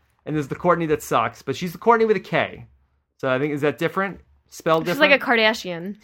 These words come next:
Speaker 1: Yes.
Speaker 2: And that's not good.
Speaker 1: <laughs> All right, let's, very happy to talk about Leif. Leif Manson. Uh, he's not one of the, the Ma-, Manson family.
Speaker 2: Yikes.
Speaker 1: So, uh, he is from San Diego.
Speaker 2: Mm-hmm.
Speaker 1: He is a phlebotomist, which I
Speaker 2: Yes.
Speaker 1: didn't know was a thing before, uh, Leif
Speaker 2: Really?
Speaker 1: came into the world. Yeah.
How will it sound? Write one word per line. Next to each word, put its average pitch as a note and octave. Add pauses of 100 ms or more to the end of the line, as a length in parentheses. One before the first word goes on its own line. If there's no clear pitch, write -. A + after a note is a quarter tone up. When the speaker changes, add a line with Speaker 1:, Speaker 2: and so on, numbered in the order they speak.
Speaker 1:
Yes. C3+
Speaker 2:
And A3+
that's A#3
not G#3+
good. F#3 (500)
Speaker 1:
<laughs> G#3+
All G3+
right, C3+
let's, B3+ (280)
very C4
happy A#3
to G#3
talk G3
about D#3
Leif. C#3 (560)
Leif F#3
Manson. D3 (180)
Uh, C3
he's C3
not C#3+
one C#3+
of -
the, A#2+ (160)
the -
Ma-, B2+
Manson D3+
family. G#2+
Speaker 2:
Yikes. G3 (420)
Speaker 1:
So, E3
uh, D3
he F#3
is G#3
from B3
San A#3+
Diego. D3 (280)
Speaker 2:
Mm-hmm. B3
Speaker 1:
He A3
is F3+
a F3 (120)
phlebotomist, D#3+
which D3
I D3+
Speaker 2:
Yes. D3+
Speaker 1:
didn't D#3
know D3+
was D3
a C#3
thing C#3
before, C3+
uh, B2
Leif C3
Speaker 2:
Really? B4+
Speaker 1:
came C#3
into B2+
the B2+
world. B2+
Yeah. D#3+